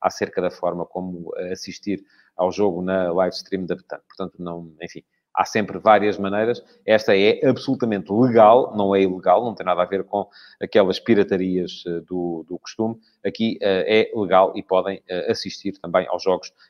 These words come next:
da Bundesliga, eh, no, eh, live stream. Portanto, um jogo em grande. Amanhã cá estarei para falar dele mais uma vez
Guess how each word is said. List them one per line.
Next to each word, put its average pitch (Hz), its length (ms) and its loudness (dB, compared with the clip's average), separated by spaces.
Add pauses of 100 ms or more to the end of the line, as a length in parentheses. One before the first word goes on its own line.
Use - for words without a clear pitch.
(100)
da 101 180 6
Bundesliga, 95 800 0
eh, 95 260 0
no, 101 320 -2
eh, 85 460 -2 (140)
live 98 180 4
stream. - 280 -14 (440)
Portanto, 202 360 -2
um 175 100 0
jogo 135 360 6
em 143 80 4
grande. 151 320 4
Amanhã 127 320 2
cá 117 100 2
estarei 110 280 2
para 101 160 2
falar 95 320 4
dele 98 260 -2
mais 98 220 -4
uma 104 120 -6
vez 143 240 0